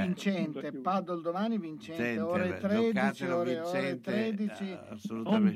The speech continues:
Speaker 2: giocatemi vincente.
Speaker 3: Spezia Cagliari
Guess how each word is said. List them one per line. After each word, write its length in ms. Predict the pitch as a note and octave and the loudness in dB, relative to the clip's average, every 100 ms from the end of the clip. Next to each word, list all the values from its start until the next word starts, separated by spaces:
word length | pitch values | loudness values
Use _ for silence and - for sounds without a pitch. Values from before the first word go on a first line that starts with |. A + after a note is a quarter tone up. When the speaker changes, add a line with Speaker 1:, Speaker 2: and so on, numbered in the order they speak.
| F#3 | 2
Speaker 2:
giocatemi 580 | - F#3 G3 G3+ E3 D3+ | -2 -4 -4 -10 -10 -12
vincente. 680 | D#3 C3+ C3+ A2+ A2+ - A2 G#2 _ _ _ _ _ _ | -12 -10 -8 -8 -10 -10 -12 -14 _ _ _ _ _ _
Speaker 3:
Spezia 680 | - - E3+ G3 - D#3+ | -14 -2 0 0 -2 -6
Cagliari 600 | - E3+ E3+ D3+ C#3+ C3 | -4 -2 -2 -2 -4 -4